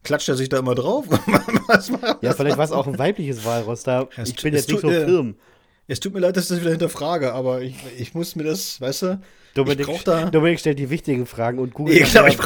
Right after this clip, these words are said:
Speaker 1: brauch
Speaker 2: wie masturbieren
Speaker 1: <laughs>
Speaker 2: Walrosse.
Speaker 1: Ja, das
Speaker 2: Walrosse.
Speaker 1: interessiert mich jetzt einfach. Jetzt fängst du an, so eine Meldung so halbherzig vorzulesen, weißt du?
Speaker 2: <laughs> Ja.
Speaker 1: Und dann kommst, und dann hast du nicht mal, noch nicht mal richtig die, die Details erfragt, ja? Ja.
Speaker 2: Ja,
Speaker 1: Ich
Speaker 2: ich
Speaker 1: erz-,
Speaker 2: kann ja
Speaker 1: ich,
Speaker 2: dem
Speaker 1: ich
Speaker 2: Spiegel noch mal schreiben.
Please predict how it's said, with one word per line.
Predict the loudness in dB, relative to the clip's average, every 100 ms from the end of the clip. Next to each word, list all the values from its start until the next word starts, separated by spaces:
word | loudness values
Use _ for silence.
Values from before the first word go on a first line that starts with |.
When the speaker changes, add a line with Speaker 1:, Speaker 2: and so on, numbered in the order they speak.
| 6
Speaker 1:
brauch | 6
Speaker 2:
wie |
masturbieren | -2 -4 -4 0 0 0
Speaker 1:
<laughs> |
Speaker 2:
Walrosse. | -2 -2 -4 -6 -8 -10
Speaker 1:
Ja, |
das | -6 0
Speaker 2:
Walrosse. | 2 4 4
Speaker 1:
interessiert | 6 4 4 0
mich | 2
jetzt | 2
einfach. | 2 0 0 -2 -4 -12 -14 -8
Jetzt | 0
fängst | 2 2
du | 0
an, | 2
so | 4
eine |
Meldung | 4 4 4 0
so | 0
halbherzig | 2 2 2 0 -2
vorzulesen, | 0 2 2 2 0 0 2
weißt | 2 2
du? | -2 -4 -8
Speaker 2:
<laughs> | -18 -4
Ja. | 0
Speaker 1:
Und | 4
dann | 4 6
kommst, | 4 2 -6 -10 -2
und | 4
dann |
hast | 6 8 6
du |
nicht | 4 4
mal, | 2 0 -4 -4
noch | 2
nicht | 4
mal | 4
richtig | 2 0
die, | -4 -6
die | -6 -4 -4
Details | -4 0 4 4 2
erfragt, | 0 -2 -2 -2 -2 -4 -2
ja? | 0 0 -6 -6 -4 -4 -8 -2
Ja. | 0 0 -6 -12 -8 2
Speaker 2:
Ja, | 4
Speaker 1:
Ich | 6
Speaker 2:
ich | 6
Speaker 1:
erz-, | 6
Speaker 2:
kann | 4
ja | 4
Speaker 1:
ich, |
Speaker 2:
dem | 4
Speaker 1:
ich | 2
Speaker 2:
Spiegel | 2 4 4
noch | 2
mal | 0 -2
schreiben. | -2 -2 -2